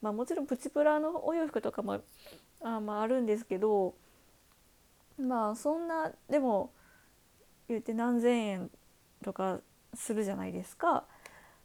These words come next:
だから、まあ、ちょっと余計ね、慎重になってしまうっていうのもあるんですよね。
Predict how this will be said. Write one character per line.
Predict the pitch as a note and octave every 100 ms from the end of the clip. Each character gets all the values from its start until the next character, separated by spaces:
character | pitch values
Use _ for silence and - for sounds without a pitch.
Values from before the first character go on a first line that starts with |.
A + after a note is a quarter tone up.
| -
だ | D#4+
か | D4 C4
ら、 | A#3+
ま | A#3
あ、 | A3+
ち | B3
ょ |
っ |
と | A3
余 | A3+
計 | B3+ C#4+ C#4+ C#4+
ね、 | C#4+ D4
慎 | - D4 C#4+
重 | D4 C#4 C#4+
に | C4+ C#4
な | C4
っ |
て | - C4
し | -
ま | B3+ B3+
う |
っ | B3
て | A3
い |
う | G3
の |
も | G3 G3
あ |
る | F#3+ A3
ん | G#3 F#3
で | F3 F#3
す | -
よ | F#3
ね。 | G3 B3+ C#4